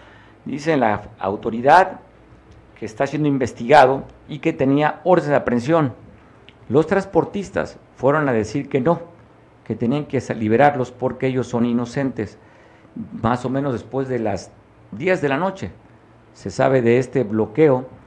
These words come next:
a las instalaciones de la Policía Estatal aquí en Acapulco,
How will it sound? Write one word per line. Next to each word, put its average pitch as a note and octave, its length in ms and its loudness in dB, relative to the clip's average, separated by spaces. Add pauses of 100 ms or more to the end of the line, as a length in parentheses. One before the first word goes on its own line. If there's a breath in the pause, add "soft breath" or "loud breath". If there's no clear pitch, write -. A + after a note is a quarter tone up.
a A2 100 -2
las C#3+ 200 -2
instalaciones B2+ 520 2
de A#2 100 2
la G#2 160 0
Policía G#2 280 0
Estatal A2 480 4
aquí A2 240 -2
en A2 120 0
Acapulco, A2 640 -4